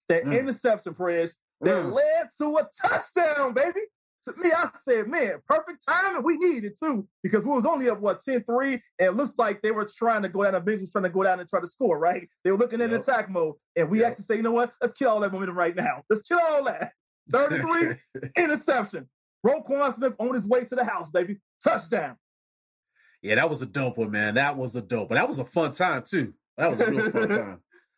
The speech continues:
Speaker 1: Yes, it was.
Speaker 2: I gotta say, for me, the best moment for the first half, it's a selfish best moment because you and I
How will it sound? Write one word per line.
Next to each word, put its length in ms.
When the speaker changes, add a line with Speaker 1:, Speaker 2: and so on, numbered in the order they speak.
Speaker 1:
Yes, 240
it 100
was. 480
Speaker 2:
I 100
gotta 200
say, 180
for 140
me, 140
the 100
best 300
moment 360
for 80
the 80
first 320
half, 260
it's 140
a 80
selfish 760
best 240
moment 300
because 400
you 180
and 100
I 420